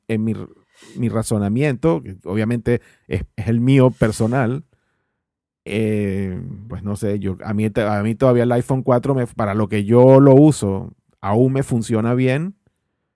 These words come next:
Voy a tener a-, eh, I O S seis, tener la capacidad de usar I O S seis, por lo menos, o por lo menos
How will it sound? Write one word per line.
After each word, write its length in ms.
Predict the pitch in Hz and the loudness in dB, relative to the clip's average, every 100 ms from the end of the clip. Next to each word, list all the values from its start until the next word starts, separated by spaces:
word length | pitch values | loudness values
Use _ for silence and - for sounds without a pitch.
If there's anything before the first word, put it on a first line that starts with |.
| _ _ _ - 76 | _ _ _ -20 -18
Voy 220 | 110 120 117 | -4 -2 -2
a 60 | |
tener 280 | 127 127 127 | -2 -2 2
a-, 200 | 127 117 | 2 0
eh, 220 | - 120 - 120 | -2 -2 2 4
I 80 | 127 | 6
O 60 | 127 | 4
S 80 | - | 4
seis, 400 | 139 139 131 _ _ _ _ _ - | 4 4 0 _ _ _ _ _ -4
tener 240 | 120 117 | -2 0
la 100 | 131 | -2
capacidad 460 | - 131 123 127 127 | -4 -6 -4 0 4
de 80 | 127 | 4
usar 320 | 135 127 127 | 4 2 4
I 60 | |
O 60 | 131 | 2
S 80 | 143 | 2
seis, 160 | 139 | -2
por 120 | 120 110 | 0 -4
lo 60 | |
menos, 200 | 107 117 | -4 -2
o 100 | 123 | -2
por 140 | 104 104 | 0 0
lo 100 | 104 | 0
menos 240 | 113 143 | 0 -2